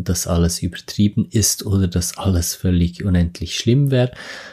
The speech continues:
sondern nimm dir Zeit für dich, um ruhig zu werden und ehrlich zu fühlen, wie fühlst du eigentlich.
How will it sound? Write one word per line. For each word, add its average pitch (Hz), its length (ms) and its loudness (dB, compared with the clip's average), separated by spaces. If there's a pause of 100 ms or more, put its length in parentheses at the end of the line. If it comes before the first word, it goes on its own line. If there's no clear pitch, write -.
(120)
sondern 98 640 4
nimm 107 500 4
dir 107 380 2
Zeit 92 760 2
für - 280 -6
dich, - 640 0
um 82 240 -2
ruhig 107 420 2
zu - 180 -2
werden 92 400 2
und 87 380 -2
ehrlich 101 640 2
zu - 200 -8
fühlen, 87 760 0
wie 85 240 0
fühlst - 560 -8
du 87 100 -4
eigentlich. 87 580 -8